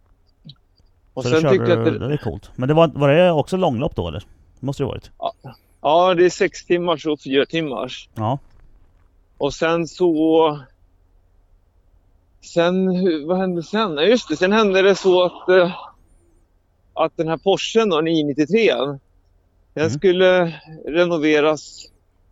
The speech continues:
Speaker 1: motorn på efter en chiptrimning från, från Tuning Chip i Stockholm. De glömde varvstoppet där.
Speaker 2: Aj då.
Speaker 1: Eh, ja. Så då fick,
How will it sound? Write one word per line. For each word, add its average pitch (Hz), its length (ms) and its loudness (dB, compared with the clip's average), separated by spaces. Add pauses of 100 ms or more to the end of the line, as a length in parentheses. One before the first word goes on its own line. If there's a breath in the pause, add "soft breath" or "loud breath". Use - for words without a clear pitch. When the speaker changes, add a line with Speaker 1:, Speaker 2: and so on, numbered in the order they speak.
Speaker 1:
motorn 170 600 -4
på 131 320 -2
efter 139 320 -4
en 135 180 -6 (1080)
chiptrimning 156 840 -2
från, 143 420 -6 (1900)
från 135 180 -6
Tuning 185 440 -4
Chip 139 240 0 (1400)
i - 120 -14
Stockholm. 120 840 -8 (380)
De - 320 -12
glömde 139 340 0
varvstoppet 151 720 -2
där. 113 340 -4 (300)
Speaker 2:
Aj 190 180 -2
då. - 160 -10 (100)
Speaker 1:
Eh, 113 300 -6 (140)
ja. 160 580 0 (1400)
Så - 140 -10
då 151 120 -2
fick, 156 180 -8